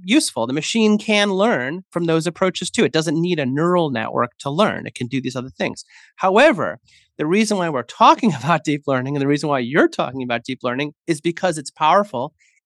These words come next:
and it's proven to be an approach that we can use for many different kinds of problems. Whereas these other approaches like decision trees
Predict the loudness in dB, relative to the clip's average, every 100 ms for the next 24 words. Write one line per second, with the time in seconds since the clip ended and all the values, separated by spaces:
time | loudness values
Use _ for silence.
0 | 2 4 6 4 0 -6 -8 -2 0 2
1 | 2 0 0 0 0 2 2 2 0 0
2 | 0 -2 -2 0 0 0 -2 _ _ -8
3 | -2 2 4 2 2 0 0 -4 -2 2
4 | 2 0 -4 -6 -6 -8 -18 -20 -20 _
5 | _ _ _ _ 4 6 6 6 2 0
6 | -8 -14 -4 0 2 2 0 -2 -4 -2
7 | 2 2 0 _ _ _ _ _ -12 -4
8 | 0 2 2 0 2 2 -2